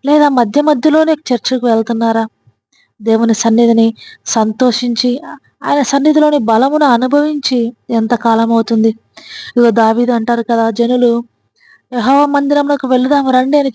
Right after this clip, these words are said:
చెప్పినప్పుడు నా హృదయం ఎంతగానో సంతోషించింది అంటారు.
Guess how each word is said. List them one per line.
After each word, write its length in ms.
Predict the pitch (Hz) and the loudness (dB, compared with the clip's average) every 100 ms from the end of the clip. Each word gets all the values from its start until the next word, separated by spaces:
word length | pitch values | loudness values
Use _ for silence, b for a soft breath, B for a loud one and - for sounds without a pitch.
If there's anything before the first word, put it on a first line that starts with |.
| 262 | -2
చెప్పినప్పుడు 420 | 254 285 285 269 | -2 -2 0 0
నా 140 | 247 | 0
హృదయం 440 | 220 240 269 302 285 | -2 0 0 0 0
ఎంతగానో 640 | 277 302 330 330 330 330 | -2 -2 -2 2 2 0
సంతోషించింది 840 | - 240 226 254 240 233 220 226 226 | -2 -4 -2 -4 -4 -8 -6 -4 -2
అంటారు. 360 | 220 208 233 | -2 -4 -8